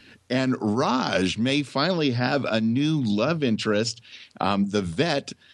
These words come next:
um, who's played by another Lost acting,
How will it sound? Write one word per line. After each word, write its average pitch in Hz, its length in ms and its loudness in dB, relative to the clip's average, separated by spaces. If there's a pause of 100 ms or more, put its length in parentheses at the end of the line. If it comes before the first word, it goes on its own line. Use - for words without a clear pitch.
(160)
um, 98 220 0
who's 110 220 0
played 117 300 -2
by 107 140 0
another 110 420 0 (100)
Lost 110 540 -2
acting, 104 540 -2